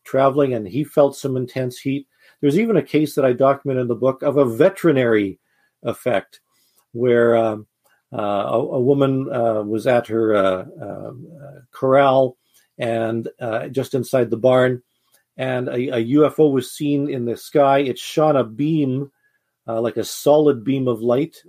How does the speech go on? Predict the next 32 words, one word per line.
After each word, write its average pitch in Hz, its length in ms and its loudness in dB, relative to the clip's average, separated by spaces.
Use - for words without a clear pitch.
uh, 104 400 -10
like 110 200 -6
a 107 40 -12
pencil, 139 640 -2
into 135 260 -2
the 123 80 0
barn, 139 560 2
and, 139 500 -2
uh, 131 240 -8
her 143 200 2
horses, 135 720 0
uh, 110 260 -4
were 120 140 2
so 131 240 0
agitated 120 800 0
that, 113 400 0
uh, 117 120 -2
one 139 240 4
actually 123 540 0
s-, - 240 -18
s-, - 300 -10
sort 135 180 -4
of 110 140 -6
kno-, 123 460 0
knocked 131 420 2
its, 120 400 -4
uh, 104 240 0
hoof - 320 0
right 135 280 2
through 135 240 4
a 113 60 6
wall, 139 560 6